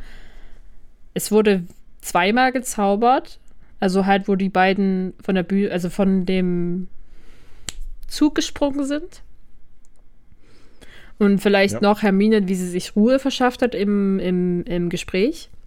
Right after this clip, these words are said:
Speaker 1: Aber sonst halt wenig Zauberei, viel Gerede, um irgendwas passiert.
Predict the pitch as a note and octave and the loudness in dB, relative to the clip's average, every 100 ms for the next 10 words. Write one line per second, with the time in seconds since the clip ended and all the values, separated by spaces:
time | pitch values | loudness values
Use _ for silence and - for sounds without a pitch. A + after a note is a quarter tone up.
0 | - - - - - - - F#3 F#3+ F#3+ | -20 -20 -20 -20 -20 -20 -6 -2 0 2
1 | F#3+ G#3 B3 - A3 A3 G#3+ F3 F#3 G3+ | 2 0 -2 -2 2 2 0 -2 0 2
2 | G#3+ - - - - - - - G3+ F#3+ | 0 -4 -16 -20 -20 -20 -20 -6 -2 0
3 | F3+ F#3 A#3 - A#3+ A#3 A3 G3+ A#3 A#3+ | 2 2 2 0 2 4 4 4 6 4
4 | F#3 G#3 G#3 G#3+ G#3+ - - - - G3 | 4 0 2 2 0 -6 -18 -12 2 4
5 | G#3+ A3 F3+ F#3+ - G#3 F#3+ G#3 G3+ D#3+ | 4 4 2 2 2 -2 2 4 4 4
6 | - | -2